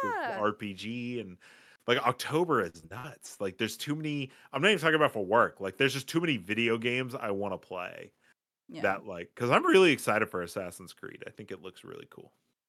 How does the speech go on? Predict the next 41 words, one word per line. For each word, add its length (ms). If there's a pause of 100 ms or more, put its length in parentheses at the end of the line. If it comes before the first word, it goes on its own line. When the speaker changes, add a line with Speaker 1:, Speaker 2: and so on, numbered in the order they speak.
(480)
Speaker 1:
Uh, 220
and 160
it's 200
short, 240
too. 60
Speaker 2:
Assassin's 540
Creed. 160
I, 320
I 140
have, 340
I 60
can't 280
tell 160
you 60
the 60
last 260
time 160
I 40
was 200
interested 680
in 480 (1700)
Assassin's 420
Creed. 460 (560)
Maybe, 180
like, 160
the 80
Speaker 1:
Mm. 40
Speaker 2:
original 400
trilogy, 640 (260)
but 360
I 60
don't 140
know. 240 (500)
Speaker 1:
Well, 200
this 180
plays 340
a 60
lot 260
more 260
like 300
those, 600